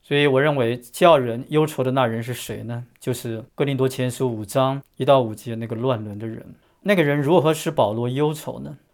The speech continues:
他不但没有悔改哈，当保罗临时访问哥林多教会时，公开抵挡保罗。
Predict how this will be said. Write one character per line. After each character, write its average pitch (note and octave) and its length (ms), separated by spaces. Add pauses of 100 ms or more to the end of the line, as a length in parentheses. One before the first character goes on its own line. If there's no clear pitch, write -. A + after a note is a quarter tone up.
(180)
他 F#3 120
不 G3+ 100
但 G3+ 160
没 E3+ 80
有 E3 120
悔 A#2+ 260
改 B2+ 140
哈， A#2 180
当 F3 260
保 C3 200
罗 A#2+ 360
临 C#3 280
时 D3+ 180
访 A2+ 240
问 B2+ 180
哥 C#3 140
林 C3 160
多 C3 120
教 A#2+ 200
会 A#2 180
时， - 320 (300)
公 D#3+ 220
开 C#3+ 200
抵 A#2+ 200
挡 A#2 180
保 F#2+ 200
罗。 F2+ 180